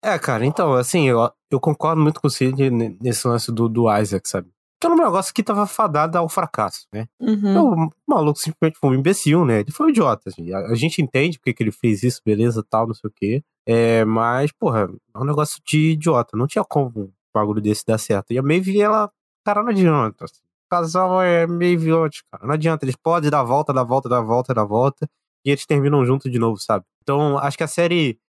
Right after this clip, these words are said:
Speaker 1: ela ensaia um, um, que a Maeve vai seguir em frente e tal, não sei o quê, mas você nunca compra, assim, cem por cento.
Speaker 2: Uhum.
Speaker 1: Sempre fica aquela duvidazinha, sabe?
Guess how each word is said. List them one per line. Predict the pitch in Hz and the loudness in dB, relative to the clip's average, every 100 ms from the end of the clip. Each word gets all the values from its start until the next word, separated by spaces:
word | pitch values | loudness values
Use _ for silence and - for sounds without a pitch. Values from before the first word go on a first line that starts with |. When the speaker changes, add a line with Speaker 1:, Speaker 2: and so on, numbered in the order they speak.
| _ | _
Speaker 1:
ela | 131 131 135 139 | -2 0 0 0
ensaia | 135 - - 165 185 170 143 135 | -2 -2 -2 0 0 0 2 0
um, | 131 135 131 127 123 127 _ 143 | -2 -4 -2 -6 -8 -12 _ -10
um, | 147 143 | -8 -8
que | - 135 | 0 4
a | 123 | 4
Maeve | 117 123 117 | 4 2 2
vai | 107 117 117 110 101 95 92 | 0 0 2 0 -2 -4 -10
seguir | - 110 | -10 -4
em | 107 | -4
frente | - 123 143 | 0 -2 -2
e | - | -2
tal, | 123 123 | 0 0
não | |
sei | 117 120 | 0 -2
o | |
quê, | - | 0
mas | 156 160 | 0 2
você | 165 160 | 2 4
nunca | 160 208 220 | 2 4 0
compra, | - 147 123 113 | 2 2 2 -2
assim, | - | -2
cem | 107 120 | -4 -4
por | - | -6
cento. | - 117 95 | -4 -2 2
Speaker 2:
Uhum. | 226 202 208 196 - | 2 2 -2 -2 -2
Speaker 1:
Sempre | 170 - | -4 -2
fica | 165 | -2
aquela | 160 160 151 | 0 0 0
duvidazinha, | 135 143 127 120 110 123 101 | 0 0 2 0 0 -4 -4
sabe? | - 113 | -2 -2